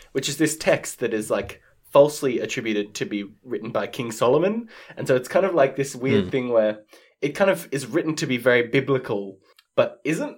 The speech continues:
Speaker 1: because it's not, you know, it's not written by, by any of, of the actual apostles. It's, it's falsely attributed, attributed to King Solomon. And so it's, like, in this weird place of, like, half a biblical text, but half not. Um,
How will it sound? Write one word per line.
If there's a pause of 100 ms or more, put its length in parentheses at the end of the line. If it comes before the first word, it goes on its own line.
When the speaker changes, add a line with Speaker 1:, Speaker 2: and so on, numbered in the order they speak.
(200)
Speaker 1:
because
it's
not, (140)
you
know,
it's
not
written
by, (100)
by
any
of,
of
the (100)
actual
apostles.
It's,
it's
falsely
attributed, (360)
attributed
to
King
Solomon.
And
so (140)
it's,
like, (300)
in
this
weird
place
of,
like,
half
a
biblical
text,
but
half
not. (540)
Um,